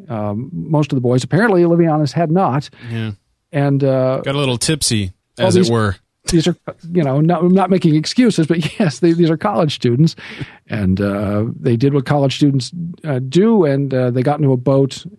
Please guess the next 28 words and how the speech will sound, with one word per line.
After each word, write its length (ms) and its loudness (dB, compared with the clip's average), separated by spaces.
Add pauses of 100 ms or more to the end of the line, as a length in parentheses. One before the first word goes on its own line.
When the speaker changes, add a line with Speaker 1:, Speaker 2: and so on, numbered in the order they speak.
Speaker 1:
Um, 520 -10 (200)
Oliviana, 380 0 (100)
you 120 -2
know, 240 -2
the 120 0
story 360 2
is 120 0
Oliviana 400 2
said, 200 -2
"You 100 0
know, 80 -2
I 60 -2
don't 120 0
think 160 -2
this 120 -2
is 80 -2
a 40 -2
good 160 0
idea," 460 0 (480)
and, 380 0
uh, 340 0 (320)
the 160 2
boat 260 0
tipped 260 0
over, 520 2
and, 320 2
uh, 220 0
Oliviana 400 4